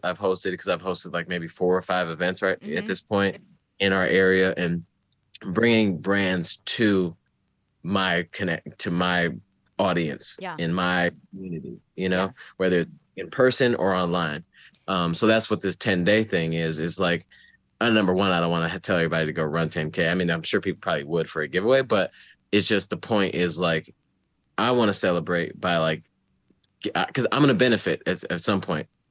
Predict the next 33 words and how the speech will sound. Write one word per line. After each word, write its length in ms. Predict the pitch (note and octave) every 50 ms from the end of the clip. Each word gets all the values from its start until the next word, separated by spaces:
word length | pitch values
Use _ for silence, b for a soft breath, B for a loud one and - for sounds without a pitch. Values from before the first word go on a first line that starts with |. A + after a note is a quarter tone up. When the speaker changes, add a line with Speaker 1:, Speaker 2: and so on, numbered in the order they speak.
| _ -
Speaker 2:
Right. 160 | F#3 F#3 -
Speaker 1:
for 140 | F2+ F2 E2
hitting 260 | D#2+ G2+ E2 D#2+ D#2+
ten 200 | - F#2+ E2+ E2
K, 60 | - - - - -
like, 160 | D#2 - -
you 80 | G#2+ G2+
know? 220 | G2 F#2 F#2 F2+ B B B B B B
So, 140 | - - G#2
like, 180 | C#2+ G2 F#2+ -
I'd 220 | - G#2 G#2+ F#2+
love 300 | F#2+ G2 G2+ G2 F2+ D#2+
to, 120 | - G2+ F#2
like, 260 | F2+ F2 E2 D#2+ -
use 320 | F2+ A2 A#2 B2 A2+ F#2 D#2+
that 320 | F#2 F2 E2 E2 - -
moment 560 | - F2+ F2+ E2+ E2+ E2 D#2+ E2 D#2+ - - -
to, 140 | - - F2
like, 300 | E2+ E2+ E2+ D#2+ - - - _ _ _ _ _ _ _ _ _ _ _ -
have 300 | - - G2+ F#2 F2 E2
fun 360 | - - G2+ F#2 F2+ E2+ D#2
and 300 | - - D#2+ D#2 D#2 - - _ _ _ _ -
have 220 | D#2 F#2 F2+ F2
people 240 | - - - - D#2+
involved 520 | D#2+ E2+ D#2+ F#2 F2 E2+ D#2+ D2+ D2+ - -
in 60 | E2 E2+
the 80 | D2 C#2+
thing, 360 | - G2+ F2+ D#2 C2 - - B B B B B B B _ -
because 200 | A#2 D3 C#3 -
people 200 | F3 E3 D3+ B2+
follow 320 | - - A2 A2+ A#2 A2
you 240 | G#2 F#2 F2 F2+ E2+
for, 500 | - - G2 F#2 F2 E2 D#2+ D#2 -